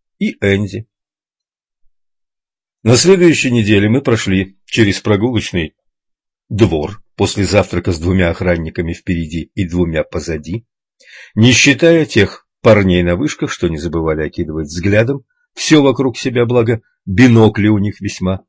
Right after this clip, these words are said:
неплохие. Четверо несли большую лестницу, и ее прислонили к стене низкого плоского строения, и забрались на крышу. Там мы начали заливать поверхность расплавленным гудроном, выливая его полными черпаками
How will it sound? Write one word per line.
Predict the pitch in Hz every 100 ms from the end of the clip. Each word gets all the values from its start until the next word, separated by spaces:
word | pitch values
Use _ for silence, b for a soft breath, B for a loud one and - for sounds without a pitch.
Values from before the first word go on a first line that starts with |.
| _
неплохие. | 85 92 90 87 - 90 80 - _ _ _ b b b b -
Четверо | 151 170 113 98
несли | 87 - 90
большую | 82 82 - 85 95
лестницу, | 160 - 131 - 120 b b b
и | 117
ее | 120 262 180
прислонили | 139 117 120 123 147 127
к |
стене | - 117 113 143 -
низкого | 110 131 143 - 143 131
плоского | 117 98 110 - 107 110
строения, | - 101 92 76 73 78
и | - 220 -
забрались | 92 92 80 104 110 -
на | 90
крышу. | 92 73 67 - b b b _
Там | 123 104
мы | 98
начали | 98 90 85
заливать | 82 90 87 85 -
поверхность | 87 85 - 78 - _
расплавленным | - 95 - - 92 76 78 76 80
гудроном, | 98 135 190 180 170 - b b b b
выливая | 98 120 123 117 104
его | 98 95 95
полными | - 110 101 90 85
черпаками | 78 82 69 78 - 160 160 147